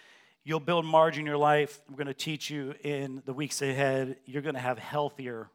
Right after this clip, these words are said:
relationships. Because relationships take time, and meaningful relationships really do take time that is much needed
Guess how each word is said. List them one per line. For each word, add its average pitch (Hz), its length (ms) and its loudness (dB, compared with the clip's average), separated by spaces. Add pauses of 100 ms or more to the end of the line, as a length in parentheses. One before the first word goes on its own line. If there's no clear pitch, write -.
(140)
relationships. 107 1000 -14 (520)
Because 156 360 -2
relationships 175 1120 0 (420)
take - 300 -2
time, 127 540 -2 (640)
and 139 280 -4
meaningful 185 560 -2
relationships 107 920 -10 (540)
really 143 300 -2
do 131 480 -4 (360)
take - 360 -2
time 113 500 -4 (480)
that 139 100 -2
is 120 120 -4
much 147 300 -2
needed 127 460 -2